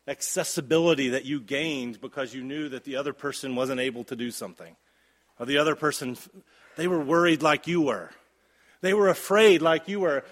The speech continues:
If you're in a small group at this church and you like it, my guess is that that small group gets extra specially good when some brave person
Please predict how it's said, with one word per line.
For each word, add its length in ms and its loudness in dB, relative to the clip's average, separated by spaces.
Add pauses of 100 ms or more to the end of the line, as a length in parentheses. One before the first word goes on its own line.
If 140 -4
you're 120 -2
in 200 0
a 60 -2
small 360 -2
group 220 -6
at 80 -4
this 160 -12
church 320 -2
and 100 -6
you 140 -4
like 280 0
it, 140 -2 (840)
my 140 2
guess 340 2
is 440 2 (1000)
that 160 -2
that 180 0
small 400 4
group 320 2 (880)
gets 260 4
extra 400 4
specially 640 2
good 520 2 (680)
when 180 0
some 300 2
brave 360 6
person 560 2